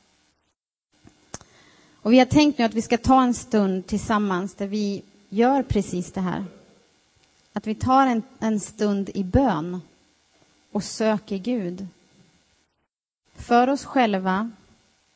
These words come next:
för kanske en situation vi står i.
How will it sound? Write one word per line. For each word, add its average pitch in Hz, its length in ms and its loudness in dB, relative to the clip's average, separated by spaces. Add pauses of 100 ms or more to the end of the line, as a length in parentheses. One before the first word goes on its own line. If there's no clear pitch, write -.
(600)
för 226 400 0
kanske 247 300 -2
en 214 80 -2
situation 208 720 -4
vi 214 140 -2
står 185 400 -2
i. 220 200 -2